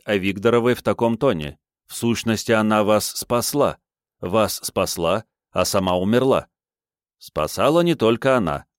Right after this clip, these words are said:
ответил Бродский. «Ну, а умереть, спасая поэта, достойная смерть».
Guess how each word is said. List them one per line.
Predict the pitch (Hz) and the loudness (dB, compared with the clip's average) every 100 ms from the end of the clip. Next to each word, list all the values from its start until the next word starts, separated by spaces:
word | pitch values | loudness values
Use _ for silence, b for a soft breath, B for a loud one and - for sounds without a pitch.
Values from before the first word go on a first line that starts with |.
| _ | _
ответил | - 90 104 - 95 | -4 0 0 0 -2
Бродский. | 87 87 - 90 82 76 _ _ _ | 0 -2 -2 -6 -8 -8 _ _ _
«Ну, | 110 147 | 0 0
а | - 110 | 2 2
умереть, | 104 98 113 147 | 2 2 2 0
спасая | - 107 - 101 90 | -2 -2 0 2 2
поэта, | - 78 113 117 139 - _ - | 0 0 0 2 0 0 _ -4
достойная | 95 135 - 143 101 95 | 0 0 2 2 4 0
смерть». | 90 120 92 73 - | -2 0 -2 -2 -20